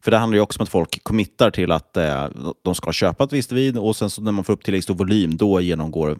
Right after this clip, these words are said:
man, då genomförs beställningen. Eh, och de har ju också en lagershop, och det är ju ofta liksom, ja, men viner som har blivit över i de här beställningarna, så har man lite på lager och det kan man sälja. Jag gissar på att det är samma i Naked Wines.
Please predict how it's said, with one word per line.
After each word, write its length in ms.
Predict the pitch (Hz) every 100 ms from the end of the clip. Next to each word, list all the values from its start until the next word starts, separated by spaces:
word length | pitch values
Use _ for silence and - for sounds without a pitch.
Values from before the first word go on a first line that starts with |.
| -
man, 200 | 78 80
då 240 | 85 107 98
genomförs 460 | 101 90 80 82
beställningen. 580 | - 95 123 101 80 85 - - - -
Eh, 120 | - 92
och 120 | 110
de 160 | 135
har 80 | 110
ju 60 | 110
också 220 | - -
en 60 | 92
lagershop, 560 | 95 85 80 123 -
och 60 | 98
det 60 |
är 20 | 107
ju 40 |
ofta 180 | 82 82
liksom, 200 | 76 80
ja, 100 | 98
men 140 | 87
viner 260 | 98 87 85
som 100 | 95
har 60 |
blivit 240 | 85 82 80
över 360 | 98 87 80
i 60 | 76
de 120 | 67
här 80 | 71
beställningarna, 640 | 76 - 87 82 73 57 - - - -
så 140 | 104
har 120 | 92
man 160 | 82 78
lite 160 | 78
på 80 | -
lager 340 | 82 87 80 76
och 60 |
det 80 | 82
kan 120 | 82
man 100 | 80
sälja. 340 | - 80 85 92
Jag 80 |
gissar 200 | 104 -
på 60 | -
att 40 |
det 60 | 92
är 20 |
samma 340 | - 87 90 87
i 40 |
Naked 300 | 82 85 85
Wines. 380 | 92 113 -